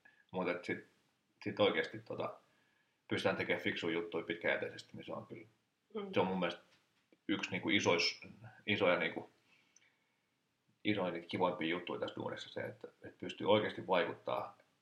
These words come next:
Speaker 1: ja näkee, että miten huikeat tuloksia jengi saa. Ja sit niinku elää mukana siinä tavallaan innossa, innossa ja onnessa, minkä se tuottaa se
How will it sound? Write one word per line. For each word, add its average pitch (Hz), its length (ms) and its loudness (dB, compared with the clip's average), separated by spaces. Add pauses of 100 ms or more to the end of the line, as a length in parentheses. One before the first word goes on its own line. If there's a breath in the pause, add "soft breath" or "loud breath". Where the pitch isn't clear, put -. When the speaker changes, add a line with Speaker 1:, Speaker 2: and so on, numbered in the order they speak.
Speaker 1:
ja 92 80 -6
näkee, 87 300 0
että - 160 0
miten 78 220 -4
huikeat 76 340 -4
tuloksia 82 380 -2
jengi - 220 -6
saa. - 360 -8 (240)
Ja - 100 -12
sit - 220 -10
niinku 113 320 -10 (280)
elää - 260 0
mukana 90 380 -2
siinä 82 320 -6 (220)
tavallaan 85 460 4 (140)
innossa, 85 520 -4 (220)
innossa 92 360 -2
ja 85 80 2
onnessa, 90 340 -2
minkä 80 220 -6
se - 100 -14
tuottaa 71 440 -2
se - 100 -10